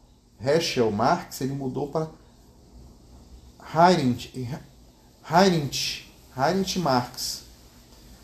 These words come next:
E aí ele tava casado com a Henrietta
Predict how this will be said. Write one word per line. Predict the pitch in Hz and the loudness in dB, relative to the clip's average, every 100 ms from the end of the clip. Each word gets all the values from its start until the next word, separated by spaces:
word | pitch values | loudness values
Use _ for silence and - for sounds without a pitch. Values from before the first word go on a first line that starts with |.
| - - - - | -20 -20 -20 -4
E | 127 | 2
aí | 151 165 196 220 - - | 2 4 0 -2 -10 -8
ele | 165 170 | -4 0
tava | 170 170 | 0 0
casado | - 175 165 165 185 180 | 2 2 4 4 4 2
com | 180 | -2
a | 165 | -2
Henrietta | 180 208 190 165 156 196 - 220 220 | 0 2 2 2 2 0 0 0 0